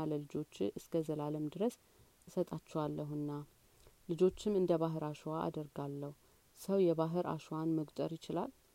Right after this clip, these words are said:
እንደሆነ ልጆችም ይቆጠራሉ። ተነስተህ ቁመቱንና ወርዷን ዙራት፣ ሁሉንም ተመልከት፣ ለልጆችህ እሰጣታለሁና። አብርሃምም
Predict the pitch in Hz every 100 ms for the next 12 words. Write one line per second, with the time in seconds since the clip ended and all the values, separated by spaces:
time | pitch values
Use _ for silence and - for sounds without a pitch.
0 | _ _ _ _ _ - 165 165 151 151
1 | 165 202 170 156 - - 180 - _ -
2 | - _ _ _ _ - - 170 - 147
3 | 147 147 147 147 _ - - - 175 175
4 | - 208 233 208 - 185 180 - 165 160
5 | 156 170 220 185 165 - 151 156 190 170
6 | 151 160 147 151 - - - - - -
7 | - 240 220 185 156 - 170 160 147 -
8 | 156 - - - - _ - 165 165 156
9 | 156 - 220 240 - _ _ 175 175 -
10 | 156 - 151 156 151 151 147 147 147 -
11 | - - - - - 202 214 247 233 190